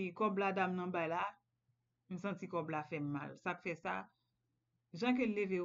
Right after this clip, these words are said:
m di, "Ou kwè se san dola pou l ta pote ale vre?" Jan m konnen bagay yo di an Ayiti la. Mezanmi, ou,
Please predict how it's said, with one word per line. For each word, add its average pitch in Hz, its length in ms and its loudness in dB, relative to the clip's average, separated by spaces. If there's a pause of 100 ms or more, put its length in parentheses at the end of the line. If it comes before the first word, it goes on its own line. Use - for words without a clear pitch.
(100)
m 226 160 2
di, 214 160 0
"Ou 220 160 -6
kwè 220 160 6
se 214 100 -2
san 208 220 -2
dola 185 160 2
pou 175 100 -4
l 165 60 -6
ta 175 160 -2
pote 175 240 -4
ale 156 400 -4
vre?" 165 240 -8 (160)
Jan 220 240 0
m 208 100 0
konnen 214 240 -2
bagay 180 300 0
yo 175 160 2
di 170 240 -6
an 165 160 -4
Ayiti 170 380 -8
la. 180 240 -2 (4000)
Mezanmi, 254 500 -2
ou, 247 520 -8